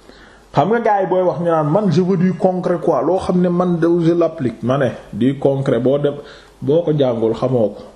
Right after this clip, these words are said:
Boo demee Makka, nooy def? Dangaa xam kañ ngay dem Makka. Hein? Te tamit nit ku fay dem nga jàngal ko. Ak tamit lan? Xam-xam bi nga téye ko, xam ko.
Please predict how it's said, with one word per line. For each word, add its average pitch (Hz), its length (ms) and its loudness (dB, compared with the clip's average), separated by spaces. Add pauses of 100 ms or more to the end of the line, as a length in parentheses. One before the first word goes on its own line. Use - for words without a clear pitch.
Boo 135 200 2
demee 147 280 0
Makka, 120 320 -2
nooy 135 200 2
def? 160 120 -2
Dangaa 175 280 2
xam 135 160 0
kañ 131 160 0
ngay 123 160 2
dem 117 140 -2
Makka. - 260 -2 (1500)
Hein? 131 220 0 (1200)
Te 226 120 6
tamit 220 240 -2
nit 190 300 2
ku 269 100 -2
fay 214 180 0
dem 185 180 0
nga 185 140 0
jàngal 196 340 -2
ko. - 80 -2 (300)
Ak 262 260 -2
tamit 277 280 -2
lan? 311 120 0 (160)
Xam-xam 294 520 -2
bi 254 80 2
nga 330 140 0
téye 330 240 0
ko, 311 100 0
xam 330 260 -4
ko. 403 80 -2